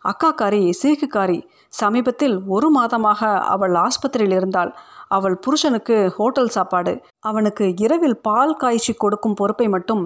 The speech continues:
இவள் ஏற்றுக்கொண்டிருந்தாள். ஒரு தடவை இவன் கத்தினான், "ஏன், யாராச்சும் பசங்க கிட்ட கொடுத்து விடக்கூடாதா?" அவளும் பதிலுக்கு கத்தினாள், "நான் போனா அக்காவை போய் பார்த்தீங்களா, எப்படி இருக்குன்னு ரெண்டு வார்த்தை கேட்டுட்டு வருவேன்."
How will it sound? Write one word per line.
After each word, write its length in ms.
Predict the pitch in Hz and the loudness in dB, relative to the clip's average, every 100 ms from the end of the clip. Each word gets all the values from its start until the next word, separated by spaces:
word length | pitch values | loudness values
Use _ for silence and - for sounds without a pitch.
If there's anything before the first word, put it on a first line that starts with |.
| 214 | -4
இவள் 240 | 196 185 180 | -4 -2 2
ஏற்றுக்கொண்டிருந்தாள். 840 | 190 240 254 202 190 185 185 165 - - - _ | 0 0 -2 0 2 0 0 -2 -6 -20 -20 _
ஒரு 140 | 202 196 | -2 0
தடவை 340 | 190 214 269 | 0 0 2
இவன் 220 | 208 190 185 | 2 0 -2
கத்தினான், 420 | 202 226 208 165 - _ | -4 0 0 0 -8 _
"ஏன், 200 | 277 269 190 | -10 -6 0
யாராச்சும் 460 | 196 214 269 311 | 0 0 0 0
பசங்க 300 | 214 208 320 285 | 0 2 2 2
கிட்ட 220 | 233 220 | 0 -2
கொடுத்து 260 | 233 233 | -2 0
விடக்கூடாதா?" 540 | 254 208 202 190 190 190 185 _ _ _ - - | 0 0 0 0 0 -2 -6 _ _ _ -20 -6
அவளும் 360 | 196 247 339 233 | -2 2 2 2
பதிலுக்கு 420 | 202 254 254 - | 2 0 -2 -4
கத்தினாள், 480 | 208 208 196 175 - - _ _ - | -2 0 0 0 -4 -16 _ _ -2
"நான் 240 | 190 185 | 0 0
போனா 300 | 208 226 285 220 202 - | 0 2 4 4 2 0
அக்காவை 320 | 208 330 294 | -2 0 2
போய் 220 | 254 247 | 0 2
பார்த்தீங்களா, 440 | 208 214 214 185 208 190 | 0 2 2 2 2 0
எப்படி 240 | 185 285 | 0 2
இருக்குன்னு 360 | 226 196 240 220 | 2 2 2 2
ரெண்டு 160 | 185 | 0
வார்த்தை 300 | 185 208 262 | 0 0 -2
கேட்டுட்டு 380 | 208 214 220 208 | 0 -2 0 -2
வருவேன்." 340 | 180 180 175 | 0 0 -2